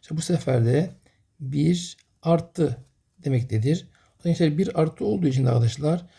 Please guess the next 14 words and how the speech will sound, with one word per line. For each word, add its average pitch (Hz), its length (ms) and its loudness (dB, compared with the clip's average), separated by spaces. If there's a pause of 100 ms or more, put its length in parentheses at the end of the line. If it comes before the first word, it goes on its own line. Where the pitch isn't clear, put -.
(280)
ne 185 120 -2
olacak? 147 500 2 (200)
Bir 160 200 2
virgül 135 380 2
bir 175 300 0 (400)
alabiliriz. 120 640 2 (680)
Gençler 170 260 0
bunu 208 120 0
aldığımızda 131 840 2 (480)
iki - 300 -12
çarpı 143 420 -2
bir 175 100 2
virgül 135 320 2
birden 127 580 2